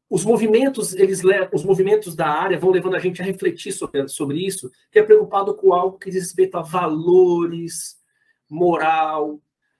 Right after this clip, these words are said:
ação ética, atitude moral do jogador, do treinador, que é um pouco fruto do que eu venho estudando na minha tese.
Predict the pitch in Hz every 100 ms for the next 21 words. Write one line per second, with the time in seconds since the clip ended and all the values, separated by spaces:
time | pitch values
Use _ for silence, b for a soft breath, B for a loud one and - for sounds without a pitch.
0 | _ - 139 - 175 160 147 156 156 -
1 | - - 147 151 160 151 151 156 151 143
2 | 151 156 139 147 160 143 139 139 151 147
3 | 135 139 151 156 156 - 180 175 185 -
4 | - 170 170 170 170 160 160 156 156 156
5 | 151 160 160 127 120 113 -